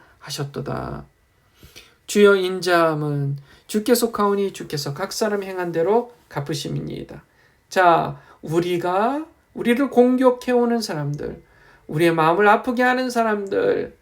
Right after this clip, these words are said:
정말 말도 안 되게 그렇게 공격하는 사람들, 하나님께 다 맡기세요. 주께서 각 사람이 행한 대로 갚으실 겁니다.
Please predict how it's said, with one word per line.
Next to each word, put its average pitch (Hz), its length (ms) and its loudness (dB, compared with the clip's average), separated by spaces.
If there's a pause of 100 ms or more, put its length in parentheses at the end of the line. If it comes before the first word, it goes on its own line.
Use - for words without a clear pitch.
(500)
정말 196 380 2
말도 214 360 6
안 233 180 2
되게 160 600 0 (320)
그렇게 160 360 -4
공격하는 151 520 -2
사람들, 135 840 -6 (360)
하나님께 247 480 -2
다 - 80 -14 (180)
맡기세요. 240 720 0 (840)
주께서 208 440 2
각 190 220 -10
사람이 185 380 -4
행한 220 320 -2
대로 208 200 4
갚으실 - 480 -4
겁니다. - 520 -8